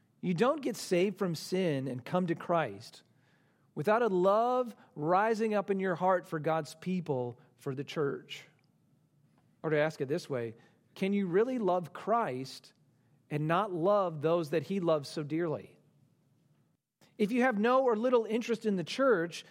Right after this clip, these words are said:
can you really say you have much interest in Christ then?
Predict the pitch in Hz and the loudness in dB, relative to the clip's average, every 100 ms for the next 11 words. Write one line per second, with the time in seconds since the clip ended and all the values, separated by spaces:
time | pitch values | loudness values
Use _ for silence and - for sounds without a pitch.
0 | - - 220 220 202 247 285 254 - 247 | -20 -2 2 2 2 2 2 0 2 2
1 | 220 226 175 196 233 - 214 247 254 - | 4 0 2 0 0 -2 -2 0 -2 0
2 | 233 214 - 254 294 - 156 113 98 | -2 -2 -2 -2 -4 -4 -4 -4 -10